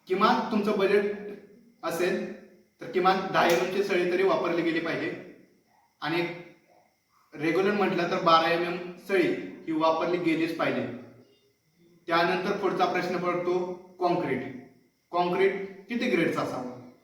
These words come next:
तर कॉन्क्रीटची ग्रेड ही एम ट्वेंटी, एम ट्वेंटी अर्थात एक सिमेंट पोत्या पाठीमागे सहा पाटी खडी आणि सहा पाटी क्रसेंट असं हे मिश्रण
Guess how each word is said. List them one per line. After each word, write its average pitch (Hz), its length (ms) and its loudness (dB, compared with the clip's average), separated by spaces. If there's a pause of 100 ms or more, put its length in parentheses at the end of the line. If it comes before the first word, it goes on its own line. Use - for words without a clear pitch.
(1080)
तर 180 160 -4
कॉन्क्रीटची 208 500 0
ग्रेड 196 300 4 (260)
ही 202 240 0
एम 208 200 6
ट्वेंटी, - 720 0
एम 196 200 0
ट्वेंटी 180 280 0
अर्थात 180 500 2
एक 208 160 2
सिमेंट 175 380 -2 (340)
पोत्या 165 220 -2
पाठीमागे 160 460 0 (560)
सहा 156 140 6
पाटी 156 320 2
खडी 185 180 2 (240)
आणि 143 180 -6
सहा 147 280 -2
पाटी 147 280 -4 (440)
क्रसेंट - 380 2 (380)
असं 180 180 -2
हे 175 80 2
मिश्रण 180 480 0